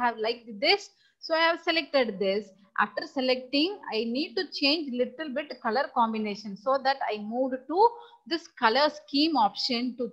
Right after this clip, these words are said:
change color of my theme. So I have selected now. Then everything okay. Theme is okay. Color scheme is okay. Then I want to change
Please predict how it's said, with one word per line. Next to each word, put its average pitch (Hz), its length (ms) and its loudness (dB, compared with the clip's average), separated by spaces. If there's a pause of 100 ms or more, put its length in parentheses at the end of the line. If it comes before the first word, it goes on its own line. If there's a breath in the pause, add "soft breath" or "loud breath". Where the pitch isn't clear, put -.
change 320 420 4 (560)
color 277 360 4 (180)
of 220 180 4 (160)
my 202 380 0 (320)
theme. 214 460 -4
So - 140 -10
I 196 40 -4
have 175 180 -4
selected 214 580 -4
now. 202 420 4 (380 loud breath)
Then 240 460 -2
everything 320 420 2
okay. 247 280 2
Theme 240 300 -2
is 277 140 0
okay. 285 540 0
Color 233 220 2 (200)
scheme 302 280 2
is 302 160 -2
okay. 269 500 0
Then 226 240 -2
I 202 140 -2
want 220 260 -6
to 302 60 -8 (120)
change 302 300 0